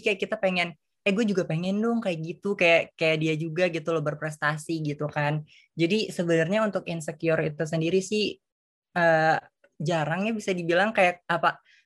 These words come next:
kalau misalnya insecure yang kayak gitu tuh, apalagi orang terdekat, jadi kayak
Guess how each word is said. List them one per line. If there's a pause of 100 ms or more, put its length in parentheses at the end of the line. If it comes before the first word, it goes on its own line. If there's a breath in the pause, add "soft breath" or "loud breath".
kalau
misalnya
insecure
yang
kayak
gitu
tuh, (260)
apalagi
orang
terdekat,
jadi
kayak